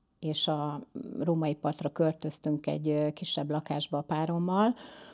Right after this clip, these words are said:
azóta azért nincs az a nagy átjárás. Budafokon az volt.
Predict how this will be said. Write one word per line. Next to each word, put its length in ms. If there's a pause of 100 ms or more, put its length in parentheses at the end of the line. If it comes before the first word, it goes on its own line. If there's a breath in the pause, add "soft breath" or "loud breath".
(240 loud breath)
azóta 340
azért 260
nincs 240
az 120
a 80
nagy 220
átjárás. 880 (100)
Budafokon 680
az 200
volt. 400